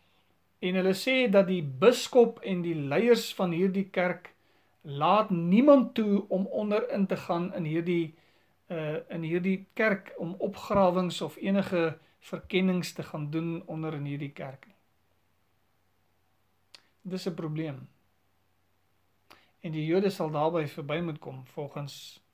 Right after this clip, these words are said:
wat hulle sê. Maar Numeri negentien vers sewe en agt sê,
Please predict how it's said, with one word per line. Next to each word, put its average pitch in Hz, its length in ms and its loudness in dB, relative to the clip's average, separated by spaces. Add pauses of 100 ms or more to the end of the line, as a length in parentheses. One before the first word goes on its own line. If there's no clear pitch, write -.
wat 156 280 -14
hulle 143 160 -12
sê. 143 360 -8 (1900)
Maar 180 120 -2
Numeri 226 340 4
negentien 202 640 4
vers 175 300 0
sewe 208 200 0
en 190 120 0
agt - 400 -6
sê, 156 260 -2